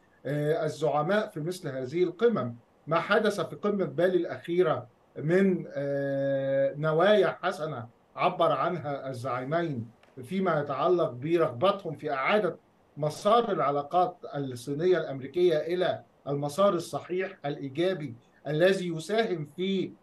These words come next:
تنمية العلاقات التجارية والمالية والاستثمارية ومعالجة الأزمات الدولية،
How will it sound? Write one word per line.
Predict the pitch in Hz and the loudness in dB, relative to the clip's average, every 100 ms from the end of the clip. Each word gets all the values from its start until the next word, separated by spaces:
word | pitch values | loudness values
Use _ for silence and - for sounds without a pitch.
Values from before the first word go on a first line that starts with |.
| _ - | _ -2
تنمية | 165 151 185 226 190 - - | -2 2 4 6 4 2 -6
العلاقات | 151 156 151 139 147 147 160 185 180 | -6 -4 -2 0 0 0 2 2 2
التجارية | - 147 147 147 160 180 170 160 | -8 -6 0 0 4 4 4 4
والمالية | 151 135 135 139 156 180 165 | 4 0 -4 -4 -2 0 2
والاستثمارية | 160 143 123 143 139 139 135 170 175 160 147 - _ _ 135 | 0 -2 -8 -16 -16 -12 -8 -6 -4 -4 -6 -10 _ _ 0
ومعالجة | 160 175 185 - 147 147 - 143 147 143 214 180 170 156 | 4 8 6 4 -2 -4 -2 -2 0 2 2 2 0 -2
الأزمات | 151 143 147 147 190 180 | -6 -6 -4 -2 -2 -4
الدولية، | 139 143 147 185 196 185 185 | -4 -2 2 2 4 0 -2